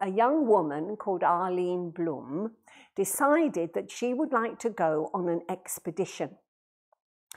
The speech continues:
She saw that people were trekking through the Himalayas,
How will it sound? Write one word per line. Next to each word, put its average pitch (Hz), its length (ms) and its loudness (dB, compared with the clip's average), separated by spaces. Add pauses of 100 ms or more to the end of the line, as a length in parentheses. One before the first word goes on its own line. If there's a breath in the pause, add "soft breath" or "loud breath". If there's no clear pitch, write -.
(300 loud breath)
She 214 160 -6
saw 226 280 10
that 202 160 0
people 208 320 0
were 165 380 10
trekking 202 440 0
through 196 220 0
the 190 80 -4
Himalayas, 190 840 4